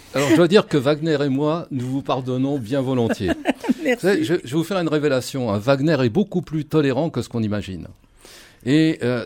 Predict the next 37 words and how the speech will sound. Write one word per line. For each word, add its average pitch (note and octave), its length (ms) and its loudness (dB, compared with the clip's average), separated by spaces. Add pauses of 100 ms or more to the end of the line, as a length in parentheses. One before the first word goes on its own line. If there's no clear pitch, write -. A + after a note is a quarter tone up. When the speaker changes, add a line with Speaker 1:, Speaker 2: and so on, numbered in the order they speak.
Speaker 1:
si - 340 -4
j'apprécie, C#3+ 540 -2
c'est B2 160 -4
vrai, C3 240 -2
beaucoup, C3+ 480 -2
euh, G#2+ 160 -4 (320)
l'œuvre A#2+ 400 -2
de A#2+ 80 -2
Wagner, A#2+ 420 0
notamment B2+ 400 0
Parsifal, A2+ 720 -6 (340)
j'apprécie C#3+ 520 0
également C#3 500 4
la B2+ 140 2
flûte. - 340 -4 (100)
Et C3 300 0 (480)
je C#3+ 160 0
pense, D#3 580 0 (120)
peut-être B2+ 320 -2
aurons-nous B2 420 0
l'occasion A#2 420 -2
d'en A2 140 -2
parler, A2+ 360 -4 (480)
qu'il C3+ 160 -4
y C#3+ 40 8
a C#3 60 6
quelques D#3 400 2
questionnements B2+ 580 -2
en A#2+ 40 -2
commun B2 320 -2
entre A#2+ 260 -4
ces A2 180 -8
deux, A2 180 -4 (140)
ces A2 220 -8
deux A2 120 -4
parties A2+ 280 -6
musicales. F2 460 -6